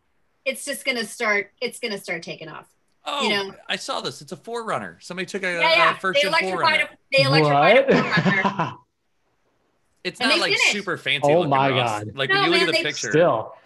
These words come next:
Speaker 1: But they finished. And that is, like, so huge.
Speaker 3: That in of itself.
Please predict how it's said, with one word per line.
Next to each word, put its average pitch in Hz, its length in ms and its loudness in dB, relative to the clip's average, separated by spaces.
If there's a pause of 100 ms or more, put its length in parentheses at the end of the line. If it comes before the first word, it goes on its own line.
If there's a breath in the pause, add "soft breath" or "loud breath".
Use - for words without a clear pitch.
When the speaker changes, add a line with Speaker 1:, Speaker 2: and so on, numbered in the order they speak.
(100)
Speaker 1:
But 285 180 0
they 240 200 0
finished. 220 480 -4
And 240 400 0
that 262 220 0
is, - 80 -6
like, 262 200 -2
so 262 440 -6
huge. 233 760 -6
Speaker 3:
That 180 220 2
in 156 120 2
of 139 100 -2
itself. 139 560 0